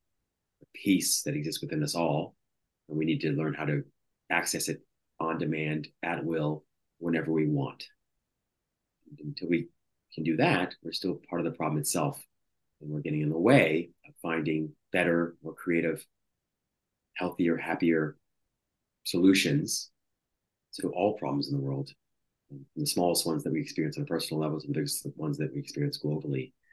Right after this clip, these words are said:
So that's hard for lots of folks to hear. It's hard for me to hear. Like, I mean, I gotta, you know,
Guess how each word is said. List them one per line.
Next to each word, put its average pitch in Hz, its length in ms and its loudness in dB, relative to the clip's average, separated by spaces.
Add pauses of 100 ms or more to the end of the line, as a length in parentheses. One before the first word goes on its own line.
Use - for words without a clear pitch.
(540)
So 73 460 2
that's 123 180 4
hard 110 380 6
for 85 140 0
lots 85 220 0
of 76 100 -8
folks - 240 -4
to 82 80 -8
hear. 69 480 0
It's - 120 -4
hard 98 200 0
for - 80 -8
me 82 140 0
to 78 80 0
hear. 64 420 -10 (100)
Like, - 160 -10 (680)
I 80 40 -12
mean, 78 120 -4
I 78 80 -2
gotta, - 220 -2 (220)
you 151 140 -10
know, 69 180 -6